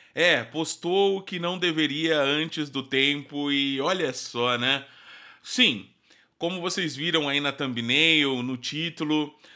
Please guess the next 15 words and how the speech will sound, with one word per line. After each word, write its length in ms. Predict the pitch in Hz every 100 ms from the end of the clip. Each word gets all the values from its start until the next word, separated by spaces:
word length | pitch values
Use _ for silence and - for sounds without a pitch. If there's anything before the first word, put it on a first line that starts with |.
| -
tudo 300 | - 294 254
indica 680 | 247 165 160 214 214 214 196
que 140 | - 190
Assassin's 600 | 180 - 190 196 196 -
Creed 300 | - 185 170
Syndicate 1120 | 160 190 202 202 175 147 139 139 - - - _ - - -
vai 200 | 143 151
ser 160 | 156
um 100 | 156
dos 140 | 151 -
primeiros 500 | 147 135 160 160 117
jogos 420 | 131 139 139 131
a 80 | 131
receber 800 | 135 170 170 180 120 127 139 - - - _
um 460 | - 165 175 170 165